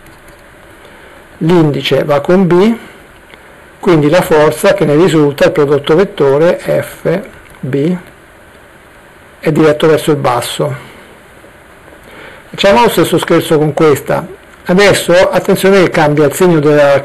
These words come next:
carica perché diventa negativo, però cambia anche il segno della velocità, due cambiamenti di segno, la forza sempre diretta in qua, eh.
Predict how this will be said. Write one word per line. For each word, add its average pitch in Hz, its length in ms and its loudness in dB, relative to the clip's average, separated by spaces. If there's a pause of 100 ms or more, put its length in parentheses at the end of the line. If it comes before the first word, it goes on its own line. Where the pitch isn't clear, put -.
carica 147 480 0
perché 147 220 -2
diventa 143 360 -2
negativo, 147 440 0
però 165 200 2
cambia 151 300 0
anche 175 160 -2
il 147 60 0
segno 165 220 0
della 139 160 2
velocità, 156 640 0 (460)
due 160 160 2
cambiamenti 156 580 0
di 185 140 -2
segno, 151 480 0
la 160 80 -8
forza 135 320 -4
sempre 147 320 -2
diretta 139 340 0
in 160 140 -2
qua, 123 260 -2
eh. 151 140 -2